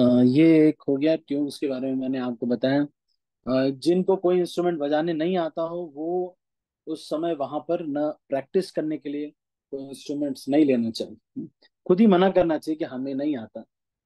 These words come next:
बजाने के लिए। कोई नहीं हो तो अलग बात है। जैसे एक बार गाजियाबाद में रथ यात्रा हो रही थी, तो जनार्दन महाराज आए हुए थे, तो जनार्दन महाराज ने मुझे बोला कि तुम मृदंग बजाओ। मैंने बोला, "महाराज, मुझे तो नहीं आता।"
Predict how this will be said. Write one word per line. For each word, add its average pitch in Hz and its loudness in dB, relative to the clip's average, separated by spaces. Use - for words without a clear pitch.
बजाने 110 -8
के - -12
लिए। 113 -2
कोई 180 6
नहीं 196 6
हो 208 4
तो 196 -2
अलग 131 0
बात 117 -12
है। - -20
जैसे 123 2
एक 127 -4
बार 123 2
गाजियाबाद 131 4
में 131 2
रथ 123 4
यात्रा 131 2
हो 127 2
रही 131 0
थी, 131 -6
तो 123 -10
जनार्दन 151 2
महाराज 139 0
आए 131 -2
हुए 151 0
थे, 151 -6
तो - -20
जनार्दन 170 0
महाराज 151 -4
ने 151 -8
मुझे 139 -6
बोला 139 -2
कि 143 -10
तुम 127 -12
मृदंग 131 -6
बजाओ। 123 -6
मैंने 120 -4
बोला, 123 0
"महाराज, 123 0
मुझे 123 -2
तो 131 -4
नहीं 151 4
आता।" 131 -2